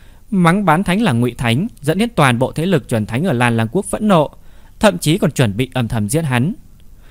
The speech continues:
Bây giờ chưa được bao lâu, trở về thành Lô Hề rồi, mà hắn vẫn còn ngang ngược như thế. Cái tính cách ương ngạnh này, Trần Bân Nhiên căn bản là không cần lo lắng tương lai Tịch Thiên Dạ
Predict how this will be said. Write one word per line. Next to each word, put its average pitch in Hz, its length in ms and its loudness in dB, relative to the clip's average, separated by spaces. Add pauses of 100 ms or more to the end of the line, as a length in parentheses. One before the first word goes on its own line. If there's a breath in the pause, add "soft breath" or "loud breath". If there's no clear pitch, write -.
(140 soft breath)
Bây 190 180 6
giờ 175 180 4
chưa 170 140 2
được 151 160 0
bao 139 180 2
lâu, 139 380 2 (180)
trở 120 200 2
về 113 340 2 (240)
thành 113 240 0
Lô 120 140 0
Hề 120 160 -2
rồi, 110 360 0 (340 soft breath)
mà 165 260 4
hắn 156 140 -2
vẫn 220 100 -6
còn 113 220 0
ngang 120 220 2
ngược 117 200 0
như 120 100 0
thế. 123 320 0 (1700 soft breath)
Cái 123 160 2
tính 127 140 0
cách 190 220 -2
ương 127 220 4
ngạnh 123 200 0
này, 113 320 0 (100)
Trần 156 160 2
Bân 156 160 2
Nhiên 175 140 2
căn 196 300 0
bản 113 200 0
là 110 60 -4
không 143 180 -6
cần 110 220 0
lo 117 100 2
lắng 113 340 -2 (180)
tương 120 180 0
lai 117 180 0
Tịch 110 200 -8
Thiên 113 160 -2
Dạ 117 240 -2